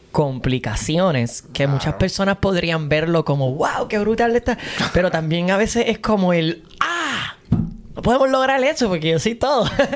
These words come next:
Speaker 1: <laughs> Entonces, creativamente, a la hora de hacer teatro, en el dos mil diecinueve, que hicimos el teatro junto con Alexandra Fuentes, que para mí también Alexandra y David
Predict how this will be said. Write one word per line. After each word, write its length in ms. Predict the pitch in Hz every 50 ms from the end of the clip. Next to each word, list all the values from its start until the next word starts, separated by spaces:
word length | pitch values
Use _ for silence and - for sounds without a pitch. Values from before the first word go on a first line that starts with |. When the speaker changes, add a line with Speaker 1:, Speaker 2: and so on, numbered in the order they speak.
| - -
Speaker 1:
<laughs> 400 | - - - - - - - -
Entonces, 360 | - 170 - 175 165 - 269 269
creativamente, 1400 | - 220 214 180 190 190 180 170 160 156 - 165 165 185 190 196 208 226 226 220 208 180 - - 143 135 139 135 135 - - - - - - - - - - - - - - - - -
a 140 | - 131
la 140 | 127 127 123 123
hora 160 | 123 123 127
de 40 | 131
hacer 260 | 139 - 175 170 160
teatro, 420 | 185 190 180 139 113 117 135 175 - - - - - - - - - - -
en 140 | - 113 110
el 80 | 110
dos 120 | 107 113 107
mil 160 | 104 107 107
diecinueve, 560 | 110 113 113 143 143 139 127 113 107 117 156
que 120 | 151 143 123
hicimos 340 | 104 113 110 104 104 104
el 80 | 107 110
teatro 480 | - 139 131 113 107 104 117 113 110 107
junto 260 | 117 113 107 113 113
con 160 | 113 113 110
Alexandra 480 | 110 110 110 - - 117 113 110 117 123
Fuentes, 460 | - 156 143 120 107 101 - 135 135
que 260 | - - - - 120
para 300 | - - 113 107 101 101
mí 300 | 104 107 110 113 113 110
también 340 | - 113 110 107 104 110 117
Alexandra 500 | 117 117 110 107 - 113 110 110 110 117
y 40 | 120
David 380 | 117 117 117 117 120 123 127